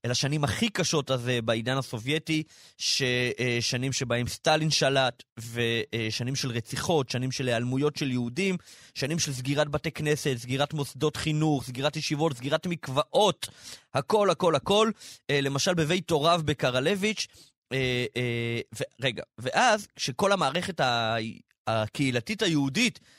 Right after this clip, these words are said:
אה, נסגרה באופן רשמי, התחילה לצוץ,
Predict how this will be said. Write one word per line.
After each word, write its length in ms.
אה, 340
נסגרה 460
באופן 320
רשמי, 460
התחילה 420
לצוץ, 540